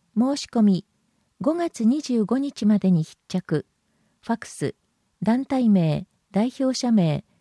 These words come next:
代表者の電話番号を記入で、南区コーラス団体連絡会、福原。電話とファックス、七一二の一六二四。子ども、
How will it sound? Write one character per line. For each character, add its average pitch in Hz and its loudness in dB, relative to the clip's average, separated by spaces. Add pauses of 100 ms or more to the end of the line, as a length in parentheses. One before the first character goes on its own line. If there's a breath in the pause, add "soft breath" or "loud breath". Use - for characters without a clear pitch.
(220)
代 254 -2
表 330 -4
者 262 -4
の 185 2
電 208 2
話 277 -4
番 269 -2
号 180 2
を 143 -2
記 - -8
入 180 2 (400)
で、 180 -2 (460)
南 277 2
区 180 -2
コ 220 -2
ー 277 0
ラ 294 -2
ス - -12
団 262 -6
体 247 -4
連 214 4
絡 208 -2
会、 139 -4 (320)
福 302 -4
原。 170 -4 (720)
電 269 -2
話 294 -4
と 269 -6
フ 254 -6
ァ 240 -6
ッ - -8
ク - -20
ス、 - -6 (460)
七 240 2
一 302 -6
二 202 6
の 143 0 (220)
一 285 -4
六 302 -4
二 190 4
四。 143 -2 (3000)
子 226 0
ど 302 -2
も、 285 -4